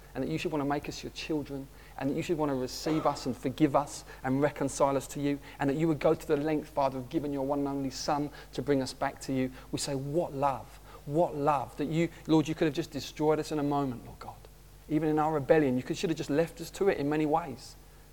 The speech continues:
But even when we kicked against you, you gave your only Son to die on a cross for our sins. What an awesome Saviour you are. What an amazing God you are. Lord, we love you today.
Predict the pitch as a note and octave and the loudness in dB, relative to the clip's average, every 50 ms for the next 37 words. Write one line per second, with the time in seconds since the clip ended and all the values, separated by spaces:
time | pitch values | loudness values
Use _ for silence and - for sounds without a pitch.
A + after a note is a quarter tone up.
0 | - - - - - - - E3 D#3+ E3 D#3+ D#3+ D#3 D3+ - - - - - E3 | -20 -20 -20 -10 -4 2 2 4 4 4 2 2 0 -2 -4 -8 -8 -6 -6 -2
1 | C3 D3+ D3 D3 - - D3 A#2+ C3 C#3 - - D3+ D3 C#3+ C#3 C#3+ C3+ C#3 C#3 | -2 0 -2 -2 -4 -8 -10 -10 -10 -8 -8 -6 -4 -4 -4 -2 -2 -2 -2 -2
2 | C#3 C3+ - - - C#3+ C3+ C3 - - A#2+ G#2+ - - D3 C3+ C3 B2+ B2 A#2+ | -4 -4 -6 -6 -4 -4 -4 -4 -4 -8 -10 -4 0 0 2 2 0 -2 -6 -8
3 | - - - A2+ - - - B2 A#2 A2 - - - B2 A2+ A2+ A#2 - - - | -10 -12 -12 -12 -12 -12 -12 -12 -12 -10 -10 -12 -12 -12 -12 -12 -14 -16 -16 -18
4 | - - - - D3 D#3 D3 D3 D3 D3+ D#3 D#3 D3+ - - D3+ - - - D3+ | -18 -20 -8 -2 0 2 2 2 2 0 0 0 -2 -6 -10 -12 -10 -8 -6 -6
5 | C#3 C3+ A#2 B2+ A2+ A#2+ B2+ B2 B2+ A#2 G#2+ - - - - - - - - C#3 | -6 -6 -6 -6 -6 -4 -4 -4 -4 -4 -6 -8 -10 -14 -18 -18 -16 -4 4 6
6 | D3+ - - D3+ D3 D3 D3 D3 C#3+ D3 D#3+ E3+ E3+ D#3+ C#3+ D#3 D#3+ D#3 C#3 A#2 | 6 6 6 2 0 0 0 0 0 0 2 0 0 0 0 -2 -2 -2 -2 -2
7 | D#3+ D3 C#3+ C3+ B2+ C#3+ C#3 C3+ B2+ A2+ G2+ - - - - - - D3 D3+ D3+ | -4 -4 -4 -4 -4 -4 -2 -2 -2 -4 -6 -10 -14 -18 -16 -6 0 2 2 2
8 | C#3 C3 D3+ D3+ C#3+ D3 C#3+ D#3 D#3 D#3+ D3 C#3 D3 D3+ D3 C#3 C3+ - - - | 2 2 2 2 2 2 0 0 0 -2 -2 -4 -2 0 0 0 -2 -6 -14 -20
9 | - - - - - - - C3 - D#3 C#3+ C3+ B2 A2 | -20 -20 -20 -18 -10 -6 -2 2 2 4 4 2 0 -2